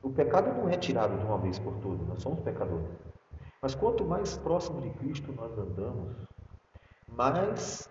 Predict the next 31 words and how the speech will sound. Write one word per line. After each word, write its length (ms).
nós 260
estamos 760
sendo 360
trabalhados 840
por 280
Ele 640
e 140
melhor 1120
será, 400
o 140
maior 300
será 200
o 60
nosso 240
desejo 840
de 120
fazer 320
a 20
vontade 360
dele. 200
Logo, 420
o 120
pecado 600
ele 100
vai 140
sendo, 420
é, 40
mortificado. 1300
Paulo 300
fala 260
sobre 320